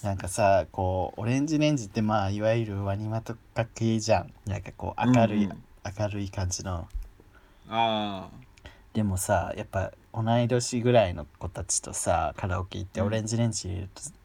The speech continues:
Speaker 2: うん。
Speaker 1: やっぱ盛り上がるよね。
Speaker 2: 盛り上がる。
Speaker 1: みんな知ってるから。<laughs> イエーイみたいな。
Speaker 2: うん。でもポップ、ポップやしね。
Speaker 1: うん。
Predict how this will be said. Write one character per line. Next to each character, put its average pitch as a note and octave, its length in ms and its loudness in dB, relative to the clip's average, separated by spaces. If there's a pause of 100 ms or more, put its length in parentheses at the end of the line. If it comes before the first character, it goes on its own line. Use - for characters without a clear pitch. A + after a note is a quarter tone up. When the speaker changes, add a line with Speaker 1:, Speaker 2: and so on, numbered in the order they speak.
(180)
Speaker 2:
う - 40 -10
ん。 - 20 -4
Speaker 1:
や A2 60 -2
っ - 40 -8
ぱ A#2 120 -2
盛 F#2+ 220 -2
り G#2 60 -2
上 A2 60 -2
が B2+ 120 6
る A#2 100 -4
よ - 100 -14
ね。 F#2+ 180 -18 (1040)
Speaker 2:
盛 D3+ 220 8
り D#3+ 60 10
上 E3 100 8
が D#3 120 6
る。 B2+ 100 2
Speaker 1:
み A#2+ 120 2
ん B2+ 80 0
な C3 80 -2
知 - 120 -2
っ - 20 -16
て C3 100 2
る A#2+ 100 2
か - 320 -2 (240)
ら。 F3 100 8
<laughs> - 20 6
イ G#3+ 220 4
エ A3 140 4
ー A#3 140 -6
イ - 40 -6
み G3 40 -12
た - 200 -20
い - 40 -20 (640)
な。 A2+ 40 -10
Speaker 2:
う A2+ 40 -10
ん。 G#2 180 -8 (440)
で D#3 80 -4
も C#3 60 -6
ポ - 140 -4
ッ - 20 -14
プ、 E3+ 60 -16 (280)
ポ - 100 -8
ッ - 20 -20
プ - 140 -6
や E2+ 100 -4
し - 100 -8
ね。 G2+ 140 -4
Speaker 1:
う G2+ 60 -4
ん。 F#2+ 220 -6